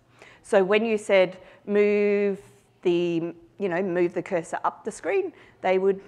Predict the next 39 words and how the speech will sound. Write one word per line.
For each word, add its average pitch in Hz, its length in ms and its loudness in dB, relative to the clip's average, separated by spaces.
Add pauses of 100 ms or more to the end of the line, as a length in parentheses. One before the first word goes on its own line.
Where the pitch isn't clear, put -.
(140)
lift - 240 -8
their 190 80 -6
hand. 233 400 -4 (640)
So - 140 -2
you 208 160 2
actually 233 320 2
had 247 180 -4
to 240 60 -12
tell 240 280 -4
them 175 220 -6
to - 120 -16
move 170 200 -4
the - 60 -20
cursor - 400 -8 (320)
forward 170 680 0 (360)
in 180 160 -4
order 175 300 0
to 175 180 -12
move 160 320 -2
the 156 80 -12
cursor - 360 -8
up - 180 -20 (100)
the - 80 -16
screen. 196 380 -4
So 190 160 -4
there's 185 160 -2
a 190 40 -2
mental 180 280 -4
rotation 156 420 -6
in 143 140 -14
that. 131 160 -18 (500)
So, 202 500 6 (680)
uh, 160 420 2 (220)
fifteen 185 320 -2
years 175 160 -2
later, 247 580 4
iPads 220 340 0
came 233 240 -4
out. 320 300 0